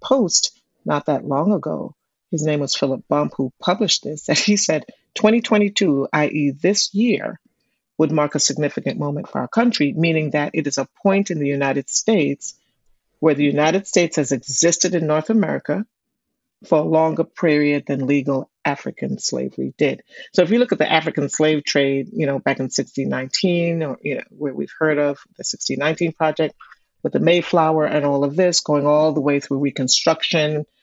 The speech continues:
and going all the way through Jim Crow, and you think about when this all comes to fruition around nineteen sixty-five to nineteen sixty-eight,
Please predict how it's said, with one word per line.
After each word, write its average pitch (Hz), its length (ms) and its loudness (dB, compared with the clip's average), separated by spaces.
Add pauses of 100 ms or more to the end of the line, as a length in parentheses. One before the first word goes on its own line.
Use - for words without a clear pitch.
(300)
and 143 160 -2
going 143 220 0
all 139 160 0
the 135 80 0
way 135 160 0
through 135 280 -4
Jim 127 340 -4
Crow, 180 640 0 (520)
and 143 280 0
you 156 140 2
think 143 220 -2
about 135 320 0 (100)
when 151 300 2
this 139 200 0
all 131 220 0
comes - 360 -4
to 120 100 -6
fruition 160 720 0
around 139 260 -4
nineteen 135 360 -6
sixty-five - 800 -4
to - 120 -8
nineteen 135 340 -4
sixty-eight, 151 800 -2